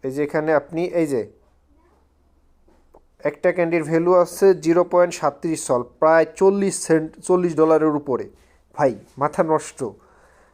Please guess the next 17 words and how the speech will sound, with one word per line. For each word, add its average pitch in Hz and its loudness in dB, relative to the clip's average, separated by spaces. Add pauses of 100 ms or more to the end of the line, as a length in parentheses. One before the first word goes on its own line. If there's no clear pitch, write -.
এত 160 0
থাকবে 208 2
না, 196 0
but 185 0
এর 202 4
চেয়ে 202 0
কমে 170 0
যাবে। 151 2
So, 196 2
আপনি 196 2
যদি, 196 0
আমি 196 0
সাজেস্ট 214 -2
করব, 226 4
প্রতিদিন 202 -2
আপনি 226 -4 (680)
সর্বোচ্চ 202 0